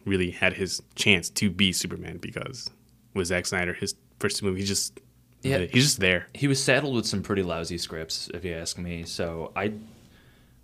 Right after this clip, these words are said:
Speaker 2: I mean, he's charismatic. He's awesome. I love him
Speaker 1: Yeah.
Speaker 2: as Geralt of Riv-, of Rivia. So, like, you, if you take that personality and put it into an actual, like, iconic character like Superman and really give him the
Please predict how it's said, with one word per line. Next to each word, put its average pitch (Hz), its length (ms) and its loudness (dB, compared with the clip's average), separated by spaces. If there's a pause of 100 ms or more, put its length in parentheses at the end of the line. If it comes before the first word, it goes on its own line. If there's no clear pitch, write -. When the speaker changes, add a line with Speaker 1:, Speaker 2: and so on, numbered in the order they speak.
(140)
Speaker 2:
I 131 80 4
mean, 180 140 10
he's 226 100 10
charismatic. 196 580 8
He's 98 140 -2
awesome. 98 420 2
I 87 100 2
love 110 180 4
him 110 60 8
Speaker 1:
Yeah. 95 40 8
Speaker 2:
as 90 80 -2
Geralt 92 300 0
of 80 80 -8
Riv-, 113 200 -2
of 90 160 -4
Rivia. 92 360 -2
So, 87 200 0
like, 82 360 -4
you, 101 240 -4
if 104 160 -2
you 117 80 0
take 113 200 -2
that 120 160 0
personality 95 580 -2
and 87 100 -6
put 95 160 -4
it - 20 -4
into 87 320 -4
an 80 160 -8
actual, 82 500 -8
like, 80 260 -12
iconic 87 560 -10 (120)
character 92 460 -4
like 82 180 -10
Superman 120 580 -4 (240)
and 95 140 -4
really 95 220 0
give 87 320 -6
him 90 240 -6
the 80 260 -8